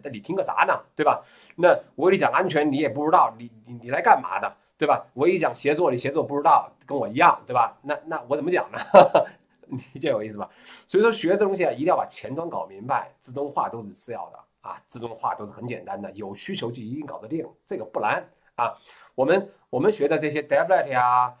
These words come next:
啊，还有它的C C，C C N A学，学这个基本的概念，然后我 Devlet 呢讲基本套路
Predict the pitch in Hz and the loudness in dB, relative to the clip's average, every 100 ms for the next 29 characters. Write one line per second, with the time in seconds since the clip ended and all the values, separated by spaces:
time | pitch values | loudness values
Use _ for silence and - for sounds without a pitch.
0 | _ - 107 107 123 127 127 147 143 156 | _ -6 -6 -4 -6 -6 -6 -6 -6 -4
1 | 170 165 180 170 127 139 _ _ 113 127 | -4 -2 -2 -4 -8 -12 _ _ -12 -8
2 | 131 104 98 87 82 69 67 _ 180 135 | -8 -8 -12 -12 -14 -16 -18 _ -6 -4
3 | 113 180 151 110 98 - 127 120 107 156 | 2 4 4 -2 -10 -4 0 0 0 0
4 | 175 143 123 117 101 - 175 117 - 180 | 0 0 -2 -10 -14 -10 -8 -8 0 2
5 | 113 98 - | 2 -6 -20